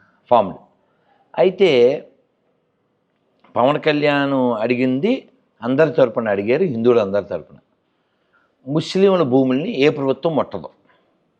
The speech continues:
క్రైస్తవుల భూమిని ఏది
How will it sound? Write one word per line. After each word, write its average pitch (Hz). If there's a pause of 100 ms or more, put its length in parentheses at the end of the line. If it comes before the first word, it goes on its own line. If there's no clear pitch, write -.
(1400)
క్రైస్తవుల 175
భూమిని 160
ఏది 160